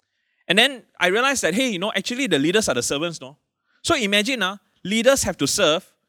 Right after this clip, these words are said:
So we're already, you know, sort of like stooping clo-, close to the floor. And then later on, we also have demands from the ground. So it's double whammy, you know. Uh, and sometimes it can be very difficult. But I just,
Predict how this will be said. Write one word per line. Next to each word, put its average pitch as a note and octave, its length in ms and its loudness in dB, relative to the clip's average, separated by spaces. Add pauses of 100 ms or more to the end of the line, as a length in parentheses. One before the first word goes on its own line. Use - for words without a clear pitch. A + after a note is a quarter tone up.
So G#3 180 0
we're D3+ 100 4
already, F#3 360 -4 (460)
you C3 140 -10
know, D3 160 -2
sort F#3 240 0
of - 20 -4
like A#2 280 -2
stooping F3 340 -6
clo-, F3 240 -4
close - 280 -4
to - 40 -12
the A#2 100 -6
floor. C#3+ 300 -2 (320)
And G#3+ 100 -2
then B3+ 140 -2
later A#3+ 240 2
on, B3+ 340 -2 (240)
we E3+ 120 2
also F#3+ 160 0
have G3+ 100 -2
demands D3 420 2
from C3 140 -6
the B2 80 -2
ground. B2+ 300 -2 (840)
So A#3 120 -4
it's E3 140 0
double D#3+ 280 0
whammy, D#3 280 -2
you B2 80 -8
know. C3 120 -16 (1000)
Uh, C#3 400 2
and D3+ 100 -4
sometimes G#3 240 0
it - 40 -6
can D3 100 -2
be C3+ 60 2
very D#3+ 100 6
difficult. C#3+ 460 -8 (240)
But F3+ 60 -2
I F3+ 100 2
just, C4 280 0